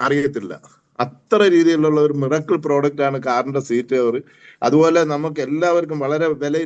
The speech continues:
വില കുറവാണ്. രണ്ട് പ്രോഡക്റ്റിന് നാലായിരത്തി അറുന്നൂറ് രൂപയേ ഉള്ളൂ. ഈ വാട്ടർ എനർജി പാഡ്, വലിയ ഇരുപത് ലിറ്ററിന്റെ ജാറിനകത്ത് ചുറ്റുന്നത്,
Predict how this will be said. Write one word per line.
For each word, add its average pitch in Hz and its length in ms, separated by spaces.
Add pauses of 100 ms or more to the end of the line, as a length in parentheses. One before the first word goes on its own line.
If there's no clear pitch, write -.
(180)
വില 151 380
കുറവാണ്. 151 720
രണ്ട് 143 380
പ്രോഡക്റ്റിന് 151 640
നാലായിരത്തി 151 520
അറുന്നൂറ് 147 340
രൂപയേ 143 120
ഉള്ളൂ. 135 220
ഈ 139 40
വാട്ടർ 139 500
എനർജി 151 400
പാഡ്, 120 380
വലിയ 135 320
ഇരുപത് 156 400
ലിറ്ററിന്റെ 147 380
ജാറിനകത്ത് 139 720
ചുറ്റുന്നത്, 101 400